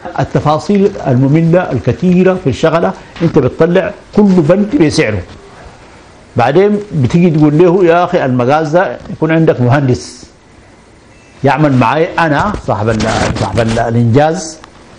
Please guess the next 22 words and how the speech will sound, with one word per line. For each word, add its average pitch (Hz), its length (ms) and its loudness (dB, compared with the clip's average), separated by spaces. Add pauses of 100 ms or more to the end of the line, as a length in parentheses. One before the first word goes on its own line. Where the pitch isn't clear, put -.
المقاسات". 113 760 0 (540)
يوريك 127 420 2
إن 151 320 2 (240)
نحن 151 200 2
اشتغلنا 139 520 0
مثلًا 143 360 -2 (100)
كم 123 200 0
متر 151 220 0
في 147 120 -4
الأبيام. 120 360 0 (1300)
كذلك 160 400 2
الفاتورة 139 500 0
تطلع 170 400 -2
بإذن 139 560 0
منه؟ 147 280 0 (340)
بإذن 156 440 0
المهندس 147 520 2
المشرف 160 560 0
من 135 120 0 (100)
قبل 180 220 0
صاحب 123 260 -2
البيت. 120 260 -2